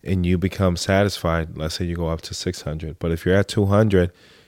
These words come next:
you're struggling, you're gonna go down to, like, ten or twenty. But then once you reach that satisfaction, you're gonna go even higher than you would if you were at a normal baseline.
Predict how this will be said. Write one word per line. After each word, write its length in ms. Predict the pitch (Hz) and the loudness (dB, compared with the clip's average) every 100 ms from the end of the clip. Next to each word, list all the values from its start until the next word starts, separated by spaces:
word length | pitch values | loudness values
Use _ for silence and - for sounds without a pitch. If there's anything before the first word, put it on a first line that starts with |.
| _ | _
you're 120 | - 95 | 0 2
struggling, 600 | - - 113 110 95 90 | 2 6 6 6 2 2
you're 100 | 98 | 2
gonna 180 | 107 | 2
go 220 | 92 92 90 | 2 2 2
down 300 | 90 87 85 | 2 0 0
to, 140 | - | 0
like, 260 | 82 80 - | 2 0 -2
ten 400 | - 101 98 95 | 2 4 4 2
or 100 | 87 | -2
twenty. 460 | - 104 98 82 - - - - | -2 -2 -2 -4 -10 -20 -20 -4
But 100 | 87 | 2
then 240 | 104 98 98 | 6 8 8
once 320 | 101 98 - | 6 6 6
you 160 | 110 | 8
reach 520 | 98 101 104 104 - - - - - - | 8 6 6 4 -2 -10 -16 -20 -2 4
that 200 | 101 - | 4 6
satisfaction, 840 | 110 101 92 - 110 120 - 92 | 4 4 4 4 4 4 2 2
you're 140 | 95 | 4
gonna 220 | 101 98 | 4 4
go 260 | 90 95 92 | 4 6 6
even 240 | 95 92 | 4 2
higher 460 | 85 95 104 117 90 | 2 2 4 2 0
than 160 | 85 87 | -2 -2
you 100 | 85 | -2
would 240 | 90 87 | 0 0
if 140 | 85 | 0
you 100 | 85 | -2
were 140 | 85 85 | 0 0
at 100 | 85 | 0
a 60 | |
normal 420 | 82 85 92 98 98 | 0 0 0 0 0
baseline. 460 | 101 104 107 110 | 0 0 -2 -4